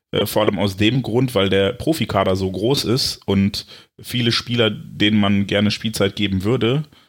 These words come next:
Sergio Gomez oder auch, äh, Zenis Bonic, ähm, die, die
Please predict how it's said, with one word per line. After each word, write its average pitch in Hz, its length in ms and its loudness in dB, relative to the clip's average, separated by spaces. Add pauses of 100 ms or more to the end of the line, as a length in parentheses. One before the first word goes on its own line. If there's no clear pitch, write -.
(180)
Sergio 101 380 0
Gomez 95 560 2
oder 92 180 0
auch, 92 260 0
äh, 90 220 0 (260)
Zenis 104 280 4
Bonic, 95 560 2 (440)
ähm, 95 380 0 (140)
die, 101 280 -6 (120)
die 107 200 -4